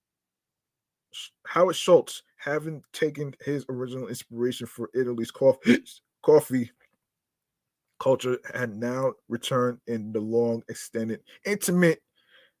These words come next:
intermittent twilight of his career, the bestowed onto, onto Italy an idea that by all rights should have been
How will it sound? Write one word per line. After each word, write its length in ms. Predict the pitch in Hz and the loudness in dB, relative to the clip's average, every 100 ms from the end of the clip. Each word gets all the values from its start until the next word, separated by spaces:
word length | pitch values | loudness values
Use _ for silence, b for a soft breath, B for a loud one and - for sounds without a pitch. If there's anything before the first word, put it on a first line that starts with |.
| _ _ _ _ _ _ _ _ _ _ _ - | _ _ _ _ _ _ _ _ _ _ _ -6
intermittent 840 | 185 - 151 165 185 - 135 - - b b - | -2 2 4 4 2 -2 -4 -6 -20 b b -6
twilight 540 | - 139 123 117 117 - | 2 4 6 6 4 0
of 160 | 113 | -4
his 120 | 110 107 | -4 -8
career, 400 | - 110 101 92 b b b | -8 -6 -4 -6 b b b
the 80 | 113 | -6
bestowed 720 | 104 127 - 165 165 175 165 _ _ - | -4 -6 0 6 8 6 4 _ _ -4
onto, 640 | 143 156 139 - 147 131 135 _ _ _ _ _ _ | -2 -2 -4 -6 -2 -2 -4 _ _ _ _ _ _
onto 640 | - 139 143 - - 135 127 - b b - | -4 -4 -4 -6 -2 0 0 -4 b b -2
Italy 500 | 123 123 117 117 - - | 0 0 0 -2 -4 -4
an 140 | 117 | -2
idea 580 | 120 123 120 117 117 113 - | 0 0 0 0 2 0 -2
that 340 | 107 110 98 _ - | 0 2 0 _ -14
by 200 | 110 107 - | -8 -6 -4
all 240 | - 160 165 | 2 6 6
rights 300 | 151 127 - | 6 2 0
should 360 | - - 120 101 _ _ _ | -6 -4 -4 -4 _ _ _
have 300 | - 123 107 | -4 -4 -2
been 220 | 98 113 | -2 -2